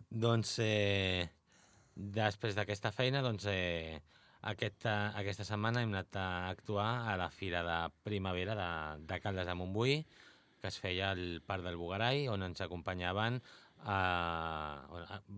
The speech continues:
van fer companyia els, eh, anfitrions, els castellers de Caldes, i també hi havia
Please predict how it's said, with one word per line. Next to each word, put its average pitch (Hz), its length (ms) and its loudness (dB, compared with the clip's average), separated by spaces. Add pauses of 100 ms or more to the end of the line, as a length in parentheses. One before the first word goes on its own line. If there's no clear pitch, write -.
(180)
van 95 160 -6
fer 92 100 -6
companyia 90 380 -6 (140)
els, 90 280 -10
eh, 82 200 -6
anfitrions, 92 580 -4
els 95 140 -6
castellers 82 420 -6
de 87 80 0
Caldes, 117 460 0 (220)
i 113 140 -4
també 101 300 0
hi 98 80 2
havia 90 300 0